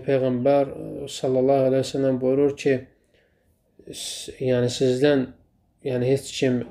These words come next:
əməli ilə cənnətə daxil olmayacaq. E, Peyğəmbər sallallahu aleyhi ve sellem deyir ki, "Yəni hətta sən demə, ey Allahın Rəsulu?" buyurur ki,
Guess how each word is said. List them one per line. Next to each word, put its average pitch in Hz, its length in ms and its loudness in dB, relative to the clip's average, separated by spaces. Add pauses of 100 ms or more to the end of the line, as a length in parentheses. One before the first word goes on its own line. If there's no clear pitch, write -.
(160)
əməli 131 400 4
ilə 131 160 2
cənnətə 120 480 0
daxil 127 380 2
olmayacaq. 139 500 2
E, - 1040 -14
Peyğəmbər 127 480 2
sallallahu 139 300 -4
aleyhi - 20 -6
ve - 60 -6
sellem 127 180 -2
deyir 131 240 2
ki, - 160 -4
"Yəni 120 160 0
hətta 131 400 0 (640)
sən 143 480 -2
demə, 123 240 2
ey 127 160 4
Allahın 120 320 0
Rəsulu?" 131 420 -2 (220)
buyurur 139 400 2
ki, 143 220 0